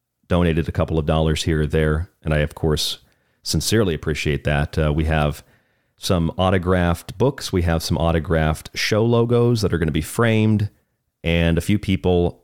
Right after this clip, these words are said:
have already expressed interest in some of the old, uh,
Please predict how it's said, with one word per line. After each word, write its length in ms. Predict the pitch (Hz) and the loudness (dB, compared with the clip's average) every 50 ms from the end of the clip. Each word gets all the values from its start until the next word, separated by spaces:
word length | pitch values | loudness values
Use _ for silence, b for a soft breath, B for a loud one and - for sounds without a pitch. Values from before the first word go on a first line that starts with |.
| _ _ | _ _
have 160 | - 87 82 | -4 -2 0
already 340 | 82 85 85 85 85 82 82 | 0 2 2 2 2 2 0
expressed 420 | 80 - - - 85 82 78 - - | 0 -2 -2 -2 0 0 0 0 -2
interest 460 | 82 80 - - 82 78 - - - | -2 -2 -2 -2 -4 -4 -2 -2 -2
in 80 | 76 | -2
some 160 | 73 - 82 80 | -2 0 0 0
of 80 | 78 | 0
the 100 | 76 78 | 0 -2
old, 340 | - 82 80 78 78 78 73 | 0 0 0 0 0 0 0
uh, 220 | 76 71 73 80 | 0 0 0 -2